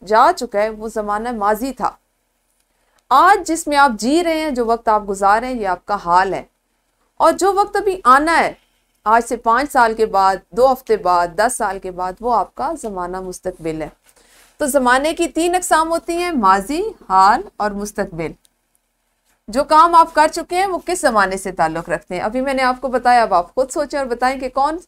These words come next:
जो काम हमने कर लिए, वो किस ज़माने से ताल्लुक़ रखते हैं? जी, उनका ताल्लुक़ ज़माना माजी से होता है, क्योंकि माजी गुजरे हुए ज़माने को कहते हैं। और उसी मुन-, मुनासबत से आज हम पढ़ेंगे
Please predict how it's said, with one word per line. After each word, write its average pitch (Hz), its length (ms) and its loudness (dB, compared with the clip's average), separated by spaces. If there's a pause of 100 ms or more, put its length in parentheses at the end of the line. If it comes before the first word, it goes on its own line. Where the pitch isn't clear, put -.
(240)
जो 247 120 4
काम 294 240 -2
हमने 302 180 -4
कर 302 200 0
लिए, 349 140 -2
वो 349 80 -8
किस 349 180 -8
ज़माने 202 320 -4
से 196 100 -14
ताल्लुक़ 175 360 -4
रखते 170 260 -8
हैं? 147 140 -12 (960)
जी, 208 340 -6 (440)
उनका 508 300 2
ताल्लुक़ 349 360 2
ज़माना 320 400 -2
माजी 294 360 2
से 427 120 -4
होता 233 240 0
है, 190 80 0
क्योंकि 269 300 -8
माजी 226 340 -2
गुजरे 277 340 -6
हुए 262 180 0
ज़माने 175 420 -4
को 180 120 -8
कहते 170 320 -6
हैं। 170 140 -10
और 240 120 -2
उसी 349 260 -6
मुन-, 311 200 -8 (140)
मुनासबत 233 580 -2
से 311 140 -2
आज 277 340 2
हम 294 140 -4
पढ़ेंगे 220 460 -4